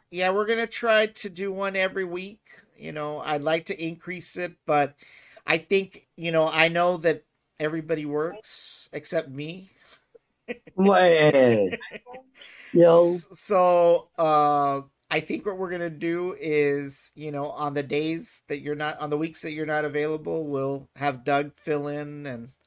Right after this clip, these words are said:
Speaker 2: All right.
Speaker 1: kinda go, kinda go back and forth a little bit,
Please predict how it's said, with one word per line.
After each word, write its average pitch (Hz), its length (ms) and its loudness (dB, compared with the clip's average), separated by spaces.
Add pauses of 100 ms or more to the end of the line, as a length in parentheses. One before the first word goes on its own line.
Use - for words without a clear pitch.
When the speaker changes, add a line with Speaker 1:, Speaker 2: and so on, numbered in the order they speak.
(260)
Speaker 2:
All 240 140 6
right. 226 100 4
Speaker 1:
kinda 180 180 2
go, 208 120 -6
kinda 226 260 2
go 233 160 6
back 220 380 2
and 190 120 -6
forth 190 580 -4
a 170 100 -6
little 196 220 -4
bit, 202 320 -6